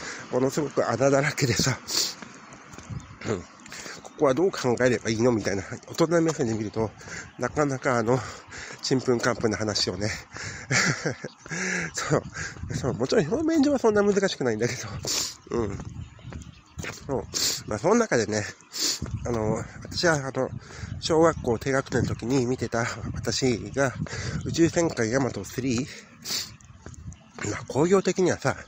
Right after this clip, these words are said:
もう、大撃沈だったみたいなね。<laughs> そう。で、五十話あったシリーズが、二十五話に短縮されてなんていうのは、まあ、ヤマトファンの中では、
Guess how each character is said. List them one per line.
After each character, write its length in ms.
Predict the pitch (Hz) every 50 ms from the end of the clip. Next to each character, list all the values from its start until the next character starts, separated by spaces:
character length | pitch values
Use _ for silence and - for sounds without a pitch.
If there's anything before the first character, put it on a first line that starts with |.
| - - - - - - - - - -
も 220 | 127 117 107 101
う、 40 | 95 - - - - - - - - - - - - - - - - - - - - -
大 320 | - 120 147 165 160 151
撃 260 | 117 139 165 - - -
沈 220 | - 127 123 101
だ 100 | - 104
っ 40 | 101
た 120 | - 110
み 100 | 101 95
た 100 | - 107
い 60 | 110
な 60 | 92 131
ね。 260 | 170 147 - - - - - - - - - - - - - - 170 -
<laughs> 680 | - - - - - - - - - - - - - -
そ 200 | - 175 135 127
う。 100 | 110 - - - - - - - - - - - - - - - - -
で、 220 | 123 127 123 113 - - - - - - - - - - - - - - - - - - - - - - - - - - - - - - - - - - - 117
五 140 | 110 123 120
十 160 | 113 160 180
話 120 | 160 127 113
あ 40 | 107
っ 20 |
た 100 | - -
シ 160 | - - -
リ 100 | 113 104
ー 20 | -
ズ 80 | -
が、 120 | - 180 180 - - - - - - - - - - - -
二 120 | 151 165
十 160 | 143 131 120 107
五 100 | 110 110
話 80 | 110
に 120 | 110 - -
短 220 | - 110 117 107
縮 240 | 95 - - - 120
さ 160 | - - 107
れ 100 | 107 107
て 160 | - - 175 160
な 120 | 127 110
ん 40 | 107
て 120 | 104 101
い 40 | 104
う 40 | 110
の 100 | 110 104
は、 160 | 110 113 110 - - - - - - - - - - - -
ま 260 | 113 113 113 113 104
あ、 280 | 101 - - - - 139
ヤ 100 | 123 120
マ 140 | 127 131 -
ト 120 | - 131
フ 100 | 120 -
ァ 120 | 131 135
ン 60 | 131 -
の 80 | - 104
中 200 | 113 104 - 92
で 80 | 95
は、 160 | 101 120 120